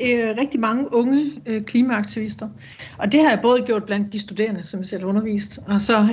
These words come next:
øhm, en række andre. Øhm, og især koncentreret omkring, øhm, det københavnske. Jeg har haft mulighed for at lave feltarbejde i København og omegn, det vil sige, jeg har, jeg har været, øh, mest i Nordsjælland.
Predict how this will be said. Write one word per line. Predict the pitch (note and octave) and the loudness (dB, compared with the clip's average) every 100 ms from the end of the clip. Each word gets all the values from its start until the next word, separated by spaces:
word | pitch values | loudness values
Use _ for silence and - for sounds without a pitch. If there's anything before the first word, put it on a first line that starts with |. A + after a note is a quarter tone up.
| A3+ | 2
øhm, | G#3 G3 F#3 G3 | 2 4 4 4
en | G#3 G3 | 4 4
række | F3+ F#3+ A3 G#3 - | 4 4 2 2 0
andre. | F#3+ G#3 A#3+ A#3 - - | 2 4 4 0 -2 -4
Øhm, | A3 G#3 F#3+ F#3+ F3+ F#3 - - - | 2 2 2 -2 -4 -6 -10 -8 0
og | G#3+ G3+ G3 | 4 4 4
især | - - G#3+ D4 C4+ A3+ | 2 2 2 4 4 4
koncentreret | G#3+ G3+ G#3 A#3 A3 F#3+ F#3 | 0 -2 -2 2 2 2 -2
omkring, | E3 G#3 G3+ G3+ | -2 0 0 -2
øhm, | F#3+ F#3 F3+ E3+ E3+ G3+ | -2 -2 -2 -6 -4 -4
det | G3 | -2
københavnske. | G3+ E3+ F3+ F#3 - F#3+ | -2 0 -2 -2 0 4
Jeg | G3 | 4
har | G3 F3+ | 4 4
haft | G#3 | 6
mulighed | G#3 G#3 G3+ F#3+ | 6 8 6 4
for | G3+ F#3+ F3+ | 0 0 0
at | F#3+ | 0
lave | F#3 F3+ | 2 0
feltarbejde | E3 F#3+ G3+ F#3+ G3 | 0 -2 0 0 0
i | G3 | -2
København | G#3 F#3+ F#3+ F#3+ | -2 0 0 2
og | F3+ | 4
omegn, | G#3+ B3 G#3+ G3+ | 4 6 4 2
det | G3 | -2
vil | F#3+ | -2
sige, | G#3+ G3 | 2 4
jeg | G#3 | 4
har, | F#3+ F3 F3 - - - - | 2 -4 -6 -14 -20 -20 -4
jeg | G#3 | 0
har | G3 | 2
været, | G3 G3+ G#3 G3 | 4 6 6 4
øh, | G3+ G3+ | 2 -2
mest | G#3+ - | -4 0
i | |
Nordsjælland. | G3 F#3 G3+ G#3+ F#3 | 0 -2 -4 -4 -6